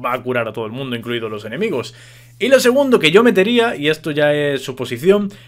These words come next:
es el escudo que tenía antes cuando reanimaba Lifeline.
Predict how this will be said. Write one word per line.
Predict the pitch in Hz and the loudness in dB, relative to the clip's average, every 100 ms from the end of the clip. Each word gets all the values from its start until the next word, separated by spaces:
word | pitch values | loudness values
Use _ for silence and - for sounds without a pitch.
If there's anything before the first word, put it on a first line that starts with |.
| - | -8
es | 160 202 202 | 2 2 4
el | 208 170 | 2 2
escudo | 151 - 208 202 202 196 190 | 0 0 2 6 6 2 -2
que | 160 170 | -4 -6
tenía | 160 147 156 165 160 | -6 -6 -4 -2 -2
antes | 160 170 160 | -2 -6 -6
cuando | - 165 165 | -6 -4 -4
reanimaba | 147 131 131 127 110 - | -4 -4 -4 -2 -4 -4
Lifeline. | 139 185 110 107 104 | 0 0 0 -6 -8